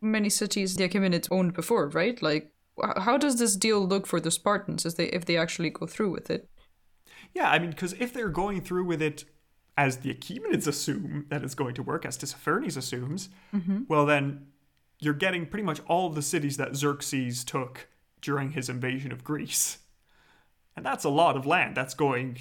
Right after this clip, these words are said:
Speaker 2: down into, into Thessalia, Macedon, all the northern coast of the Aegean Sea. That's, that's a lot of places. But apparently that is what they promised, so there might have been an
Speaker 1: Right.
Speaker 2: error in translation or something,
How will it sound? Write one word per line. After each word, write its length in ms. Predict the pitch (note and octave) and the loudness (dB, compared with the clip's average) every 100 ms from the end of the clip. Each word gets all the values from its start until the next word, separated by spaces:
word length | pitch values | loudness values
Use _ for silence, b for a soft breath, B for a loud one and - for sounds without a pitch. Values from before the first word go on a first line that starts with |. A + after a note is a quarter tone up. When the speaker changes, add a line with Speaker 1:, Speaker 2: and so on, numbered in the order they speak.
| D#3+ | -4
Speaker 2:
down 380 | D3 C#3 C3+ C3 | 4 6 6 2
into, 460 | B2+ C3 B2+ A#2 - | -2 -4 -2 -4 -6
into 200 | C#3 C#3 | -8 -10
Thessalia, 600 | - - C#3 C#3 C3 B2 | -8 0 2 2 0 -2
Macedon, 960 | B2 C3 - D3 C#3 A#2+ A#2+ A#2+ B2 B2 - | -2 -4 -4 -4 -4 -4 -4 -6 -8 -12 -6
all 180 | B2 | -6
the 120 | B2 C#3 - - | -6 -10 -18 -8
northern 580 | D#3 C#3 C3+ C3+ B2+ B2 | -2 0 0 -2 -6 -8
coast 500 | - B2+ B2 B2+ - | -4 -4 -2 -6 -8
of 140 | A#2+ | -8
the 60 | B2 B2 | -8 -10
Aegean 360 | A#2+ C3 A#2 | -6 -6 -6
Sea. 360 | B2 F3+ C#3 C3 | -4 0 0 -2
That's, 440 | A#2+ A#2+ B2 - - b b b b | -6 -8 -8 -14 -16 b b b b
that's 180 | D3 - | -10 -6
a 60 | |
lot 280 | C#3 A#2+ A#2 | -4 -4 -4
of 120 | C#3+ | -6
places. 580 | - B3 D3 - - - - - | -6 -6 -6 -6 -10 -12 -14 -10
But 320 | C#3+ B2+ B2+ - | -4 -2 -2 -6
apparently 520 | D3+ D#3+ D3 D#3 D#3 | -4 -2 0 -2 -4
that 260 | D3 C3+ C#3 | -2 -2 -2
is 180 | C#3 | -4
what 240 | C#3+ C3+ C#3+ | -4 -6 -4
they 120 | C#3 | -6
promised, 640 | C3+ G3+ D#3 - G3 - | -2 -2 -2 -4 -10 -10
so 240 | - B2 B2+ - - | -6 -6 -6 -10 -8
there 120 | F#3+ | -2
might 180 | G#3 G3+ | 0 2
have 120 | D3 | 4
been 140 | D#3 | 4
an 120 | C#3+ | 4
Speaker 1:
Right. 120 | C#3 D3+ | 2 4
Speaker 2:
error 240 | D3 C#3+ | 4 4
in 120 | C#3 | 2
translation 680 | C3 C3+ B2+ C3 B2+ B2+ C3+ | 0 -2 -2 -2 -2 -2 -6
or 120 | C#3 | -4
something, 460 | D3 D#3 D3 D3+ | -4 -6 -6 -6